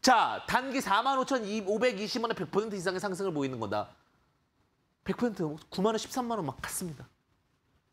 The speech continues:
결국 뭐예요? 이런 매법이 있다는 거죠. 마지막. 이 종-, 이런 경우가 정말 많아요, 대한민국에. 칠십오 프로 조정.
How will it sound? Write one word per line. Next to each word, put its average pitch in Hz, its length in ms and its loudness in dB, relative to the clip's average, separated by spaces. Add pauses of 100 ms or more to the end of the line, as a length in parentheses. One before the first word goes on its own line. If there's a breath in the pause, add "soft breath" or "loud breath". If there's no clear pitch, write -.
(220)
결국 156 300 2
뭐예요? 117 360 0 (100)
이런 143 300 2
매법이 92 380 -4
있다는 90 260 -10
거죠. 98 180 -12
마지막. 117 560 0 (1200 loud breath)
이 214 200 4
종-, 262 360 2
이런 269 340 4
경우가 220 420 4
정말 233 380 2
많아요, 104 320 0
대한민국에. 90 360 -4
칠십오 277 380 2
프로 143 200 -2
조정. 92 260 -8